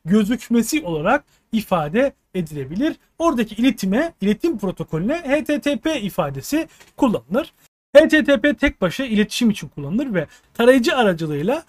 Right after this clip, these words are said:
internetteki sunucuya ya da internete bağlı sunucuya erişim imkanı sağlayan bir protokoldür ama şifrelenmiş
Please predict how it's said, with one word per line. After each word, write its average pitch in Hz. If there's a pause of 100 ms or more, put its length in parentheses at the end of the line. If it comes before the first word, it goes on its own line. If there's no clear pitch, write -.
(200)
internetteki 247
sunucuya 220
ya 165
da 190
internete 190
bağlı 180
sunucuya 190
erişim 208
imkanı 156
sağlayan 202 (440)
bir 240 (280)
protokoldür 214
ama 254 (180)
şifrelenmiş 247